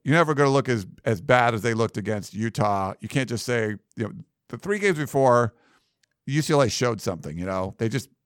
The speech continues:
laid an egg against, uh, the Utes on the road. I don't think you're gonna have that, that kind of environment at U S C. Uh, I kind of think it's gonna be closer, but, you know, we'll see.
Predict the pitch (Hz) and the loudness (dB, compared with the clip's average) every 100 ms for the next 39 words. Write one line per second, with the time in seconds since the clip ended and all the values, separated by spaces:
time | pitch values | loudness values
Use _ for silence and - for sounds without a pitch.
0 | _ 107 127 135 131 120 117 104 110 113 | _ 0 2 2 2 2 0 -2 -4 -4
1 | 107 - - - 107 104 104 110 113 120 | -4 -8 -18 -4 0 0 -2 -2 -2 -2
2 | 110 101 110 110 110 101 _ _ _ _ | -2 0 0 2 0 -6 _ _ _ _
3 | - 151 147 135 127 120 110 110 101 123 | 2 4 4 2 0 0 0 -2 -2 -4
4 | 123 113 117 110 101 92 110 107 98 - | 0 0 0 -2 -2 -2 0 -2 -6 -6
5 | 101 104 101 95 - 104 92 92 - _ | -6 -2 -2 -2 -6 -6 -4 -6 -10 _
6 | _ _ - 90 87 87 85 - _ _ | _ _ -8 -4 -2 -2 -6 -10 _ _
7 | 101 - 127 143 160 175 - 165 160 - | -14 -6 0 0 0 -6 -4 -6 -4 -2
8 | 151 143 151 117 104 - _ 98 87 80 | -2 0 -2 -2 -4 -6 _ -10 -6 -6
9 | 92 - 71 | -8 -8 -12